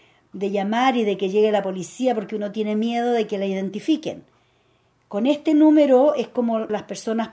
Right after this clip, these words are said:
pueden consultar con alguien al respecto y hablar con más calma. No es una emergencia inmediata. Así que no olviden, uno tres uno cuatro cuatro cuatro.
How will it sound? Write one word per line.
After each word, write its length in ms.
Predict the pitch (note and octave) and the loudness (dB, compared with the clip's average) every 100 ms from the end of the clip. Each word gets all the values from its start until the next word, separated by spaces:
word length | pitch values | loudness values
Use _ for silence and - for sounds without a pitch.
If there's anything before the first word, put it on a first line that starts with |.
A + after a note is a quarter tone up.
| - | -2
pueden 300 | A3 A3 A3 | 0 0 -2
consultar 1000 | G#3 F#3+ G3+ E3+ - A3 A3 G#3 C4+ - _ _ _ _ | -6 -4 -6 -6 -6 -4 -2 0 -2 -6 _ _ _ _
con 240 | G3 G3 | -4 -2
alguien 400 | G3+ G#3 A3 A#3+ | 0 -2 -2 -2
al 140 | A#3+ A#3+ | -2 -2
respecto 800 | A#3+ - B3 B3 _ C4+ C#4+ E4 - _ _ | -6 -4 -4 -4 _ 0 0 -2 -10 _ _
y 400 | A3 A3+ B3 C4+ | -6 -2 0 0
hablar 380 | G3+ G3 G#3 G#3 | -2 -2 -4 -4
con 160 | G#3 | -8
más 120 | G3 | -8
calma. 520 | - G#3+ G3 D#3+ B2+ F#3 | -8 -4 -2 -4 -6 -10
No 120 | F3+ | -8
es 100 | G#3 | -4
una 120 | A3 G#3+ | -4 -4
emergencia 640 | F#3 F#3 - A3+ A3+ A3+ | -6 -8 -4 -2 -2 -4
inmediata. 680 | G3+ F#3+ F#3+ F3 C3+ - - _ _ _ _ _ | -4 -4 0 -2 -2 -12 -20 _ _ _ _ _
Así 220 | C3+ F#3+ | -16 -10
que 120 | F3+ | -6
no 120 | F#3 G#3 | -4 -4
olviden, 500 | G#3 B3+ D#4 D4+ - | -2 0 2 0 -2
uno 300 | G#3 A#3+ B3 | -6 -4 -4
tres 280 | G#3 G3+ - | -6 -10 -10
uno 460 | A#3+ B3+ C#4 D#4 _ | -6 -4 -4 -8 _
cuatro 420 | G#3 G#3 G#3 A3 - | -8 -8 -8 -16 -10
cuatro 380 | F#3+ F3+ F3+ E3+ | -10 -10 -14 -8
cuatro. 380 | E3+ C3 - | -8 -8 -12